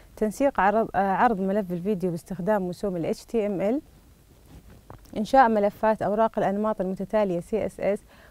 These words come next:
واستخدام قواعد أوراق الأنماط المتتالية في تصميم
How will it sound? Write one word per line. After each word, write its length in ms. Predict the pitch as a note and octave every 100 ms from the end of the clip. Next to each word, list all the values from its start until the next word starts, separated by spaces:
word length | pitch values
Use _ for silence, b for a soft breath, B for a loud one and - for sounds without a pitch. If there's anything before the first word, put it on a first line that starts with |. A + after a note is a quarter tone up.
| B
واستخدام 600 | A3+ A3 - - G#3 B3
قواعد 500 | A#3+ G#3+ A3+ A3 G3
أوراق 360 | F#3 G3+ G#3+ G#3
الأنماط 460 | G3 G3 G#3 G#3 F#3+
المتتالية 680 | F#3+ F3+ F#3 G#3+ G#3+ F3+
في 140 | F3 F#3+
تصميم 540 | G3 - G#3 G#3 G#3+